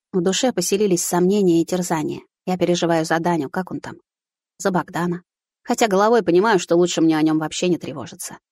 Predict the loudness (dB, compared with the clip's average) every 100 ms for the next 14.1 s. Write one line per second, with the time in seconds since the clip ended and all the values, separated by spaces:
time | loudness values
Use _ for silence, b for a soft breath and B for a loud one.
0 | _ _ _ -4 0 2 0 0 0 0
1 | 0 0 0 0 2 2 2 2 0 0
2 | 0 2 0 0 -4 -6 -4 -2 0 0
3 | 0 -2 -2 -6 -8 -6 -2 0 0 0
4 | -4 0 -2 0 -2 -2 -4 -4 -8 -12
5 | _ _ _ _ _ _ _ _ _ _
6 | _ -6 0 2 4 2 2 0 -2 -4
7 | -2 -2 -2 -2 -4 -6 -10 -14 -18 _
8 | _ -6 -2 0 0 0 2 2 0 -2
9 | -4 -8 _ _ -4 -2 0 0 2 2
10 | 2 0 0 2 2 2 0 0 0 0
11 | 0 -4 -2 -2 0 0 0 0 0 -2
12 | -6 -10 -8 -2 -2 -2 0 0 0 -2
13 | -2 0 0 0 -4 -6 -4 -4 -6 -8